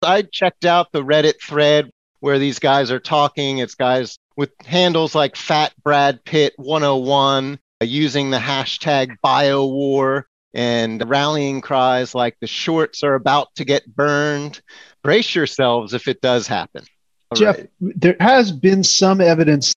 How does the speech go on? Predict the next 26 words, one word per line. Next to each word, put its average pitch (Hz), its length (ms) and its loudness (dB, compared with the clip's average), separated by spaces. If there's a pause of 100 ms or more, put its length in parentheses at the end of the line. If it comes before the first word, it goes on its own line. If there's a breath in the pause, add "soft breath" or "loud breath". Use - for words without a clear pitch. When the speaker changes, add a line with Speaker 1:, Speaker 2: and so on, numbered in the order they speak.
Speaker 2:
certain 196 320 -4
biotechs 127 500 0
have 120 120 -8
been 123 140 -6
affected 135 560 -2
by 110 440 0
short 123 380 -8
squeezes. 117 600 -8 (180)
There 151 140 0
was 147 200 -4
a 143 40 -10
company, 151 440 -4
Vir, 135 500 2
that's 123 440 -8
developing 120 720 -2 (440)
a 160 120 0
covid 165 300 -2
nineteen 139 360 -4
program 131 400 -2
and 120 120 -12
certain 135 400 -12
antivirals 120 800 -4 (480 loud breath)
for 135 120 -2
other 131 180 0
infectious 120 440 0
diseases 117 540 -4